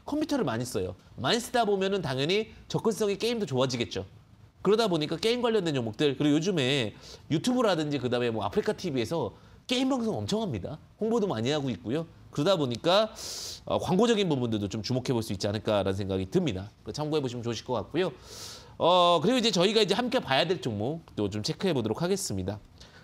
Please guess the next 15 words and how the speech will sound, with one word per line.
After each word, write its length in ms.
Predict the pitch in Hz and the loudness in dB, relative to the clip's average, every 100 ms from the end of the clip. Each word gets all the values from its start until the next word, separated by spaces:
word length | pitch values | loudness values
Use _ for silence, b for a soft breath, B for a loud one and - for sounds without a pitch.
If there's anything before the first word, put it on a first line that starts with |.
| B | B
아까 440 | - 233 247 196 B B B B | 2 6 6 4 B B B B
그 440 | 208 240 226 220 | 4 6 6 6
질문이 680 | 175 185 226 254 254 233 202 | 4 0 2 2 4 4 2
들어오긴 320 | - 208 240 240 | 2 2 2 2
했던 200 | 233 214 | 0 0
종목인데 540 | 175 196 180 175 208 | 0 0 0 2 2
저 80 | 160 | 4
에스폴리텍이라는 840 | 135 156 - 294 302 277 240 233 | 2 2 0 0 2 0 2 0
종목을 360 | 208 185 165 160 | 0 0 0 0
제가 220 | 139 127 | 2 2
좀 200 | 120 180 | 0 -2
보고 240 | 143 156 208 | 0 2 2
있어요. 380 | 147 120 131 | 0 -4 -4
에스폴리텍이라는 680 | 151 107 - 135 131 127 127 | -4 -8 -6 -6 -4 -2 -2
종목을 480 | 120 113 113 127 135 | -2 -2 0 0 0